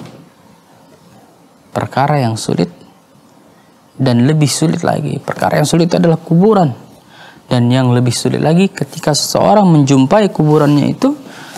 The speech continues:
tapi dia tidak membawa bekal sama sekali. Allahu Akbar. Maka ini senada dengan apa yang dikatakan Ibnu Jauzi.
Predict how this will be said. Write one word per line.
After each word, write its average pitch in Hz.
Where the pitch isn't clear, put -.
tapi 135
dia 123
tidak 123
membawa 117
bekal 123
sama 110
sekali. -
Allahu 107
Akbar. -
Maka 123
ini 139
senada 110
dengan 107
apa 107
yang 104
dikatakan 104
Ibnu 101
Jauzi. 110